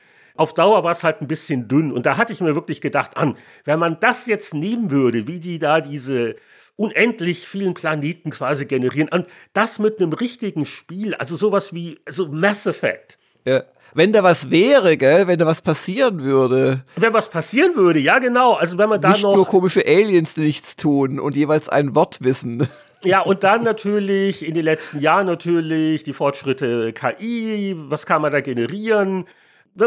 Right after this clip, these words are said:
Speaker 1: Und jetzt warten wir ja alle auf Starfield, was auf mich ja so ein bisschen wirkt, als hätte da auch jemand so die Idee gehabt. Ne, die Idee haben sie vielleicht schon vorher gehabt,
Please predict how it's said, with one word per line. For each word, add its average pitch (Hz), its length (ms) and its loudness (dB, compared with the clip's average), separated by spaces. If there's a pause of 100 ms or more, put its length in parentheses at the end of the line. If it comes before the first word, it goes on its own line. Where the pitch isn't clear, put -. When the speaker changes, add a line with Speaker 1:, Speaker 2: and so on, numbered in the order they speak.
(120)
Speaker 1:
Und 196 220 0
jetzt - 520 -4 (260)
warten 175 420 0
wir 180 80 4
ja 160 100 4
alle 165 160 2
auf 156 160 -2
Starfield, 143 920 -2
was 127 180 -2
auf - 120 -6
mich 165 140 -6
ja 156 100 0
so 151 120 -4
ein 127 80 -2
bisschen 143 420 -4
wirkt, 127 260 -2
als 127 220 -6
hätte 156 160 -2
da 147 140 0
auch 135 160 0
jemand 127 320 -2
so 131 100 -6
die 120 260 -10
Idee 110 300 -6
gehabt. 110 380 -2
Ne, 101 120 -2
die 101 120 -10
Idee 110 160 -8
haben 120 80 -2
sie 113 80 -12
vielleicht 113 220 -4
schon 110 120 -6
vorher 147 300 0
gehabt, 117 340 0